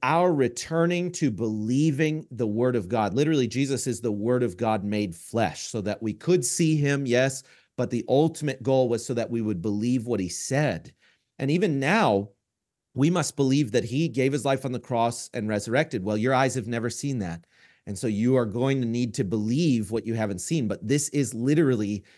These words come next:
the redemption plan. We fell because we used our eyes instead of believing the word of God. And we will remain in that state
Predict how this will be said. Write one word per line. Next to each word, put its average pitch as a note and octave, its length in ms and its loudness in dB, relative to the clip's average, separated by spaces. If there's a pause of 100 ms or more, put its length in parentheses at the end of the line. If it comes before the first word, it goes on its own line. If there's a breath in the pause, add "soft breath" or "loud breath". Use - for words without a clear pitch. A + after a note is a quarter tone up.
(200 soft breath)
the B2+ 300 2
redemption B2 580 0
plan. C3 360 -4
We D#3 180 2
fell C3+ 760 2 (340 soft breath)
because C3+ 480 2
we D3+ 600 2 (420)
used C#3 400 4
our D3+ 200 2
eyes G#2+ 460 0
instead B2+ 380 0
of A#2 120 2
believing A2 320 0
the G#2 60 -2
word G2+ 180 -2
of E2 100 -6
God. G2 320 -2
And A2+ 160 -4
we C#3 140 0
will D3 180 4
remain A2 800 0 (360 soft breath)
in C3 140 0
that A2 200 -2
state E3+ 360 -2